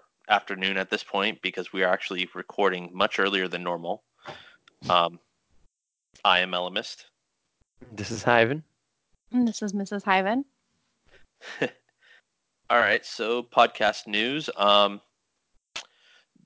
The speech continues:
Speaker 1: the usual, we encourage feedback. Send us stuff at Twitter, at Guardians underscore lore.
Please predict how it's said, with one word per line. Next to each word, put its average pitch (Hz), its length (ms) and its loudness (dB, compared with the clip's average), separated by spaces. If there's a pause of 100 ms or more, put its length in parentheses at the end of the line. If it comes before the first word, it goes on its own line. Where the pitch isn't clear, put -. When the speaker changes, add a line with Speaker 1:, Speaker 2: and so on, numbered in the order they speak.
(160)
Speaker 1:
the 127 60 -2
usual, 123 640 2 (1000)
we 113 120 0
encourage 110 420 0
feedback. 123 580 4 (880)
Send 107 280 -8
us 110 120 -6
stuff - 280 -4
at - 140 -20
Twitter, 147 600 0 (520)
at 101 280 2
Guardians 107 420 0
underscore 101 480 -4
lore. 113 440 2